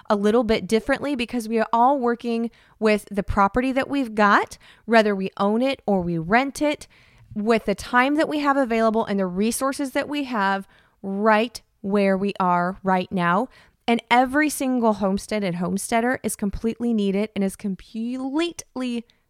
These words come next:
beautiful in its own unique way.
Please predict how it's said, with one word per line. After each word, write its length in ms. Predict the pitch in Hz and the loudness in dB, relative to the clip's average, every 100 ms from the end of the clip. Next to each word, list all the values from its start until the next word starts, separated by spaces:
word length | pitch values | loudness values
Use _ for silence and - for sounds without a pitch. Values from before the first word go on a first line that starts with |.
| - | -12
beautiful 720 | 196 208 226 254 285 302 370 _ _ _ | -6 -2 0 -2 0 0 0 _ _ _
in 120 | 226 226 | 2 2
its 160 | - - | 0 -2
own 400 | 214 214 220 220 | -2 0 -4 -6
unique 440 | 208 208 185 175 - | -6 -4 -4 -6 -8
way. 240 | 156 - | -8 -8